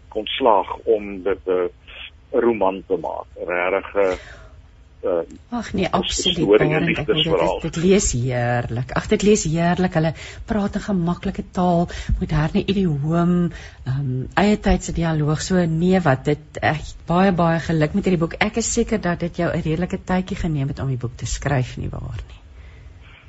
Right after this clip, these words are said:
Speaker 1: Ja. Ehm, 'n vorige, <laughs> vorige keer wat ons met mekaar gepraat het, Christine, was dit oor uit die Beek, die Bybelse
Speaker 2: Ja.
Speaker 1: dagboek. En, eh,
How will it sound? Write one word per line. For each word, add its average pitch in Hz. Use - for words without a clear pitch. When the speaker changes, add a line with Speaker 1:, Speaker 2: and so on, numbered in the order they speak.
Speaker 1:
Ja. -
Ehm, 104
'n 120
vorige, 147
<laughs> -
vorige 147
keer 120
wat 107
ons 113
met 110
mekaar 101
gepraat 98
het, 101
Christine, 98
was 90
dit 92
oor 95
uit 95
die 92
Beek, 110
die 95
Bybelse 95
Speaker 2:
Ja. 151
Speaker 1:
dagboek. 110
En, 104
eh, 98